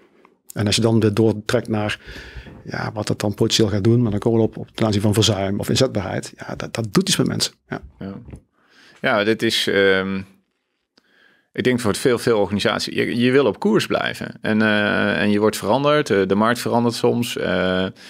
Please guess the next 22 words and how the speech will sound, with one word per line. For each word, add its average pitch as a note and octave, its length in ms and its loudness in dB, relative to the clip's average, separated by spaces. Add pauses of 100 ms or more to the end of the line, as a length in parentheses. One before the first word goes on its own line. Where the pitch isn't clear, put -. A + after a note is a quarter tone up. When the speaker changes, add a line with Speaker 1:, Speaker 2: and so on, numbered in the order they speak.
(140)
Speaker 2:
je, F2+ 240 -2
je G#2+ 100 4
laat G#2+ 240 2
je G2+ 80 0
ook, F#2+ 240 -4
eh, G2 320 6
beïnvloeden G2+ 480 2
door G2 160 4
je, F#2 260 4
door F#2+ 120 2
je F#2+ 60 2
medewerkers, B2 760 0
als, F#2+ 280 -4
<laughs> - 120 -6
als G#2+ 160 -2
het - 140 -12
goed A2+ 180 0
is - 80 -6
in C3 60 -2
ieder G#2+ 140 0
geval. A#2 320 0
Speaker 1:
Ja. B2+ 180 4